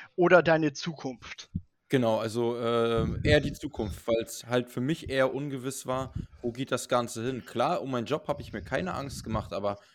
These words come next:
Speaker 2: um mein, um mein komplettes privates Umfeld, ne? Also zum
Speaker 1: Mhm.
Speaker 2: Beispiel, wann, das sind so Themen, wann siehst du Oma und Opa wieder? Ähm, wann,
Speaker 1: Ja.
Speaker 2: ähm, triffst du dich wieder mal mit Freunden? Und allgemein dieses ganze Familienthema,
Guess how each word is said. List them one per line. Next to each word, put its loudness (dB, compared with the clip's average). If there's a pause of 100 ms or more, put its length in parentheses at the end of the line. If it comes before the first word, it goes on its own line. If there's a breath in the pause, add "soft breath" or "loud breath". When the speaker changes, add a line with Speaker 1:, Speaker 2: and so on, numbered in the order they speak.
(460 soft breath)
Speaker 2:
um -8
mein, 0
um -8
mein -2
komplettes -4
privates 0
Umfeld, -6
ne? -6
Also -6
zum -2
Speaker 1:
Mhm. -
Speaker 2:
Beispiel, -4
wann, -2 (280 loud breath)
das -8
sind -6
so -6
Themen, -2 (220)
wann 4
siehst -8
du -8
Oma 4
und 2
Opa 2
wieder? -4 (400)
Ähm, -2
wann, 0
Speaker 1:
Ja. 2
Speaker 2:
ähm, 0
triffst -6
du -12
dich -6
wieder 2
mal 0
mit -4
Freunden? 0
Und -10
allgemein 2
dieses -8
ganze -2
Familienthema, -4